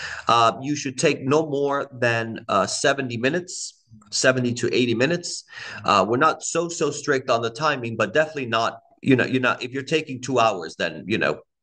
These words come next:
we're, we're, we're not interested, uh, in moving forward, because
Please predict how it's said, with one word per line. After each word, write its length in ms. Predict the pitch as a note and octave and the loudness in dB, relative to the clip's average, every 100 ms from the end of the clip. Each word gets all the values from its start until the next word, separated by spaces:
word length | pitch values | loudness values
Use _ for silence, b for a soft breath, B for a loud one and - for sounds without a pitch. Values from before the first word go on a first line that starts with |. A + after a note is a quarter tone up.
| _ _ - | _ _ -2
we're, 240 | G2+ - | 0 2
we're, 160 | A2 - | 2 2
we're 120 | A2 | 2
not 180 | G2 F2 | 2 0
interested, 540 | E2+ - - - - B B B | -2 -6 -4 -4 -6 B B B
uh, 260 | G#2 F#2+ F2 | 2 4 2
in 240 | F#2+ F#2+ F2+ | -2 -4 -4
moving 280 | G#2+ G2 F#3+ | -2 -2 2
forward, 380 | B2+ F#2 F#2 | 4 4 0
because 440 | B2+ - A#2 G#2 | -4 0 0 0